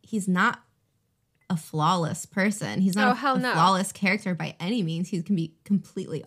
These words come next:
Speaker 1: awful.
Speaker 2: Hmm.
Speaker 1: But it's so funny, though, because you would think he would have some tendency to flip.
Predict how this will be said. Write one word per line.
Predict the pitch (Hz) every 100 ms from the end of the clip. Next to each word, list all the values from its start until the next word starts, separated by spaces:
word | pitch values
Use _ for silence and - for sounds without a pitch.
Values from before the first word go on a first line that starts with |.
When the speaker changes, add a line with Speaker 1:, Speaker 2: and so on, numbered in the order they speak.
| -
Speaker 1:
awful. | 143 208 - - 190 -
Speaker 2:
Hmm. | - 220 202 185
Speaker 1:
But | 185 175 170 170 - _ _ _ _ -
it's | - 190
so | - 214 202
funny, | - 208 302
though, | 202 165
because | 185 220 185
you | 185
would | 175
think | 165 202 226 220 - _ _ _
he | 170 214 180 - -
would | 175 220
have | 233 202 170
some | - 170
tendency | 170 175 160 170 180 170
to | 165 -
flip. | 156 - - 254 160